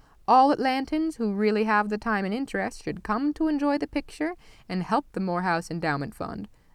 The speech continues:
That's a way to kill two birds with one stone. Thus ends this week's Society Slants. I hope you notice how it tied back into the history of the theaters in Atlanta,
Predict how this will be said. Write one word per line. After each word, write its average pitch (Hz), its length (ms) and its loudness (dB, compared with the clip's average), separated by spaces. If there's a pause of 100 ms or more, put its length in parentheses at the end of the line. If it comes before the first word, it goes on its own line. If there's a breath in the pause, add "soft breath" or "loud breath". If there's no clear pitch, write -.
(120)
That's 190 440 4
a 202 40 0
way 233 360 -2
to 175 80 -12
kill 156 400 -6
two 277 180 -2
birds 262 400 -2
with 147 220 -4
one 175 340 -4
stone. - 560 -8 (1700)
Thus 226 320 0
ends 247 340 -2
this 226 240 0
week's 226 340 -6
Society 208 760 -2
Slants. - 880 -10
I 220 140 -12
hope 240 200 -4
you 233 100 -6
notice 220 420 -4
how 202 180 0
it - 120 -6 (120)
tied 180 380 -2
back 175 280 -4
into 202 320 -8
the 165 120 -4
history 180 440 -10
of 185 80 -10
the 190 80 -8
theaters 175 400 -6
in 175 60 -8
Atlanta, 170 500 -10